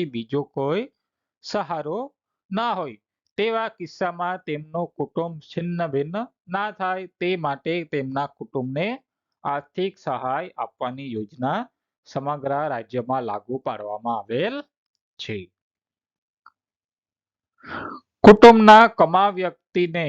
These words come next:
જેલમાં જતા તેના કુટુંબને આર્થિક રીતે પગભર થવા માટે આ સહાય આપવામાં આવે છે. પાંચ વર્ષ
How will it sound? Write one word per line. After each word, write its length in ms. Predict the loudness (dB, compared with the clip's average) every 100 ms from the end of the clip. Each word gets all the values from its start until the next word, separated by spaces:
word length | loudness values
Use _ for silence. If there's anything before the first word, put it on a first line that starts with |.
| -6
જેલમાં 540 | -4 -2 -2 -2 -4 -4
જતા 380 | -8 -4 -6 -6 _ _ _ _ -4
તેના 340 | -2 -2 -2
કુટુંબને 600 | -6 -12 -4 -4 -2 -4 -4 -4
આર્થિક 600 | -6 -6 _ -6 -4 -2
રીતે 340 | -4 -2 -2 -2
પગભર 460 | -4 -8 -4 -6 -6
થવા 360 | -6 -2 -2
માટે 360 | -4 -8 -6 -6 -4
આ 220 | -6 -8
સહાય 680 | -12 -14 -6 -4 -4 -6 -14 _
આપવામાં 720 | -12 -10 -8 -6 -4 -4 -6 -10 _ _
આવે 280 | -8 -6 -8
છે. 240 | -12 -18 -20 _ _ _ _ _ _
પાંચ 520 | -4 -4 -6 _ -10 -4
વર્ષ 240 | -4 -6